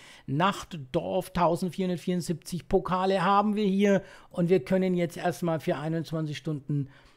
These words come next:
zwar spielen, aber wir bekommen keine Beute. Und jetzt können wir mal entscheiden, was wir Schönes machen könnten.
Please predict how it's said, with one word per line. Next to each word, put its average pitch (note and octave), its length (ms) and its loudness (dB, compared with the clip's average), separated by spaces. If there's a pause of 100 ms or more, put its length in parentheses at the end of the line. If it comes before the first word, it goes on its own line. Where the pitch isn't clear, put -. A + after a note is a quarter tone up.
(240)
zwar C#3 240 -4
spielen, C#3+ 440 -2
aber C3 360 -4
wir C#3 80 0
bekommen D3 460 -4
keine D#3 280 0
Beute. G3 680 4 (320)
Und E3 240 -2
jetzt D3+ 220 -6
können E3 160 -2
wir E3+ 60 -2
mal D3 340 0 (260)
entscheiden, D3+ 1160 -2
was C#3+ 520 -6
wir C#3+ 500 0
Schönes G3+ 800 2
machen D#3+ 600 -2
könnten. A3+ 880 2